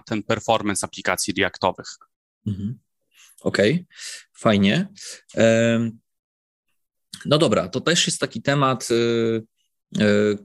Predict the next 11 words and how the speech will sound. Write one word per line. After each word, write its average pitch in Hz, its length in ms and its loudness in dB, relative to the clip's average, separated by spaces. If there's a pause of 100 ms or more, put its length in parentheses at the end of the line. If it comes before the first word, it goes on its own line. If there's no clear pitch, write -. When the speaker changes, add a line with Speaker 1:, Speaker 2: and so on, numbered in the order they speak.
Speaker 2:
o - 60 -16
którym 120 280 2
mówiliście, 113 1000 2 (500)
y, 107 120 4
w 107 40 -6
wersji 120 320 2
osiemnastej, 113 1000 2 (360)
y, 101 280 4
automatic, 117 760 0
automatic 107 520 0
batching, 117 720 -2